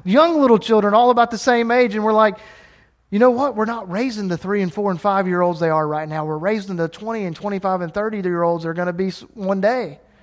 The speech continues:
And you know what? We're gonna blink and it's gonna be there.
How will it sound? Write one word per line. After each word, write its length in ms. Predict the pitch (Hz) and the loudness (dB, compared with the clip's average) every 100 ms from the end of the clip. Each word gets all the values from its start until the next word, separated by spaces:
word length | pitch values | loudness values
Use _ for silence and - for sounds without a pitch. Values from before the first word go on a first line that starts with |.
| _ _ _ _ _ _ _ _ _ _ _ _ _ | _ _ _ _ _ _ _ _ _ _ _ _ _
And 120 | 190 | 0
you 80 | 214 | 2
know 120 | 247 | 4
what? 380 | 254 269 269 262 | 4 2 0 -2
We're 120 | 196 208 | -4 0
gonna 160 | 202 | 0
blink 420 | 160 180 220 208 | 0 0 0 0
and 100 | 180 | -4
it's 120 | 160 - | -6 -6
gonna 180 | 170 | -6
be 160 | 156 160 | -2 -2
there. 320 | 143 131 117 | -4 -8 -16